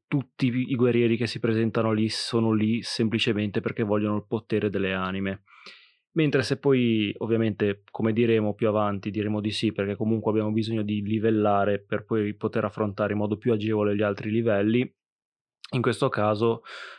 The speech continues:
ci dirà di toccare il demone che è dentro di lei e in questo modo potremo poi, diciamo, scegliere quali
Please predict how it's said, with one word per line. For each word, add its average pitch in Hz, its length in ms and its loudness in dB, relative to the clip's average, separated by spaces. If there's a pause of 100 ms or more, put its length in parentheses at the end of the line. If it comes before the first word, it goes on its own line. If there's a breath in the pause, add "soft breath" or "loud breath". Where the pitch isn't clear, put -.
ci - 180 -4
dirà 110 220 4
di 110 140 2
toccare 120 420 0
il 117 140 0
demone 113 380 2
che 120 100 0
è 113 60 2
dentro 117 360 0
di 120 140 2
lei 110 560 2 (260 soft breath)
e 117 80 -4
in 113 80 -2
questo 117 320 -2
modo 110 540 2
potremo 113 400 -2
poi, 101 420 -2
diciamo, 98 640 -6
scegliere 107 640 -2 (280)
quali 107 800 0